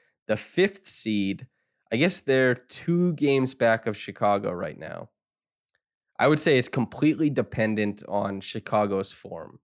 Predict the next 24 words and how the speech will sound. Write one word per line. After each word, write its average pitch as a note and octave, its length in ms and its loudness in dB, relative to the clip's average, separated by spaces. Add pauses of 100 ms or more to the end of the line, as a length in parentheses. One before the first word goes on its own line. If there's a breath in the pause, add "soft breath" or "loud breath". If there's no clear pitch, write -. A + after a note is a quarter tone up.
They've A2 160 -2
lost C3+ 460 0
two B2+ 240 -4
in C3 80 -2
a A#2+ 60 2
row, A2 260 2
I A2+ 80 4
think, A2+ 500 -8 (460)
and G2+ 180 2
the G2+ 60 2
Raptors G#2+ 340 0
have G#2+ 100 -2
won G2+ 180 0
five G2+ 300 -2
in G#2 60 -2
a G#2+ 60 0
row. G#2+ 380 2 (340)
Is A2 200 0
that A2+ 180 2
gonna G#2 160 0
keep G#2 280 -4
up? G2+ 260 0
I'm G2+ 140 -4
not G2 240 -2